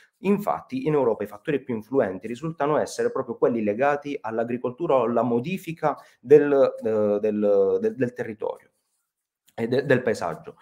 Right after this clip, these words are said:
Infatti, secondo Eurostat Data Browser, il ventiquattro per cento delle superfici continentale europea è coltivata.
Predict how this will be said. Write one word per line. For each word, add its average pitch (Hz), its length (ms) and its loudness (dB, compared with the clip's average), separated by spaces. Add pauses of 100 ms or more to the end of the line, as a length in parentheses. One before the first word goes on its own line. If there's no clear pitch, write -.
(340)
Infatti, 185 380 -4
secondo 113 400 0
Eurostat 113 640 -2
Data 113 240 -2
Browser, 120 720 -2
il 160 200 -6
ventiquattro 139 560 -2
per - 140 -4
cento 127 260 -4
delle 98 220 -2
superfici 113 420 -8
continentale 117 540 -6
europea 123 460 4
è 113 100 0
coltivata. 98 680 -2